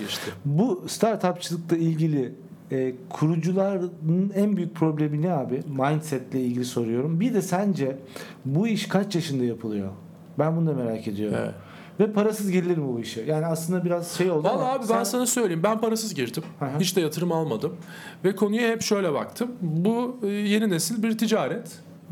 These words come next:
Speaker 1: Sen bu ticarette eğer, e, şeyi iyi kurduysan yani üçe alıp beşe satıyor muyuz abi? Konu bu. Ama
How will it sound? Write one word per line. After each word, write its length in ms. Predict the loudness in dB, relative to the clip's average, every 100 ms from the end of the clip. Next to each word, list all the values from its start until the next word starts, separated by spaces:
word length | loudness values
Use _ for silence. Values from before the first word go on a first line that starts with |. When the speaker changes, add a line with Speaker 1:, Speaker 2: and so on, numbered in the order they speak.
| -4
Speaker 1:
Sen 340 | 0 2 2 0
bu 60 |
ticarette 600 | 0 2 2 0 -2 0
eğer, 500 | 2 2 2 0 -4 -14 -16 -16 -8
e, 760 | -2 0 0 -2 -2 -4 -2 -2
şeyi 340 | 0 0 0
iyi 160 | -2 0
kurduysan 480 | 0 0 -2 0 -2
yani 160 | -2
üçe 260 | -2 0 2
alıp 240 | 0 0
beşe 200 | 0 0
satıyor 360 | 0 0 0 -2
muyuz 200 | 0 -2
abi? 220 | -2 -2
Konu 240 | -2 0 0
bu. 120 | -4 -8 -14 -16 -18 -18 -20 -16 -8 -2
Ama 400 | 0 0 -2